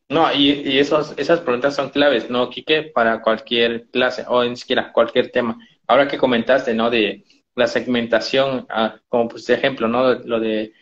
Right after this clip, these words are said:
eh, electroterapia de media frecuencia. Eh, yo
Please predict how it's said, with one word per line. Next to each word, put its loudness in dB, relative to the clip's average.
eh, 2
electroterapia 2
de 0
media 2
frecuencia. -2
Eh, 0
yo 4